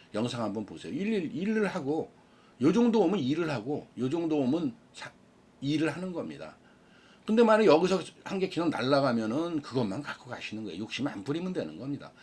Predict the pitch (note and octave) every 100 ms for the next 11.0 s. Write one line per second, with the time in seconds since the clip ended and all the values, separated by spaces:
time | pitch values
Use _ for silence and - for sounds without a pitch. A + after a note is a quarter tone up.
0 | - - A#2 A#2 B2+ A#2+ C3 E3 A2+ A2+
1 | - F#3 D#3+ G2 - - - _ _ _
2 | _ _ _ _ _ _ - G#3 - F3+
3 | G#3+ G3+ F#3+ F#3+ E3 E3+ E3+ D#3+ D#3 D3+
4 | D3+ D3+ D3 B2 B2 C#3 C3+ C3 B2+ C#3
5 | - C3+ C#3+ D#3+ C#3+ C3 A#2+ A#2 B2 A#2
6 | B2 B2 A2 C#3 - - - _ _ _
7 | _ _ _ _ _ - - - C4 G3+
8 | F3 C#3 A#2 B2+ F#3+ - _ _ _ _
9 | _ _ - D3 F#3 F3 F3+ - E3 E3+
10 | - D#3 D3 D#3+ - D3+ - - B2 B2